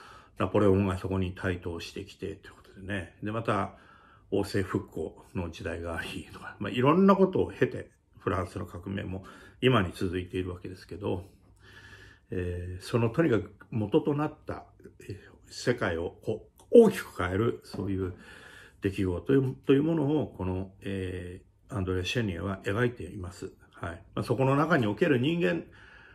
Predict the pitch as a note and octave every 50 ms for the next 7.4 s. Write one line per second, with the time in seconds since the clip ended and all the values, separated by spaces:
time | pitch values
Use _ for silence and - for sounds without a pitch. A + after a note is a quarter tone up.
0 | - _ _ G#2+ A2+ A2+ A#2+ - - - _ _ _ _ A2+ A2+ A2 G#2+ A2 A2
1 | G#2+ G#2 G#2 G#2 G#2 G2 G2 - - A2 G#2+ - A#2+ - - D#3 F3 D#3+ C3+ -
2 | - - - _ _ _ _ _ _ - - - F#2+ F#2+ G#2 G#2+ F#2+ F#2 G#2 C#3+
3 | E3+ G#3 A3 C#3 G#2 F#2 F2 - - - - - - - - - - - - -
4 | - - G#2 A#2 A#2 A#2 C3+ C#3+ D3 - - - - - - - G3 G3 G3+ G3+
5 | F#3 D#3+ - - - - - F#2 F#2 F#2 - B2 B2+ C3+ C3 - - - - -
6 | - A2+ A2 G2 F#2+ G#2+ A#2 A#2 G#2 F2+ F2+ F2+ F#2+ - F2+ F#2+ G2 - - _
7 | _ - - C#3+ D#3 E3 D#3+ C#3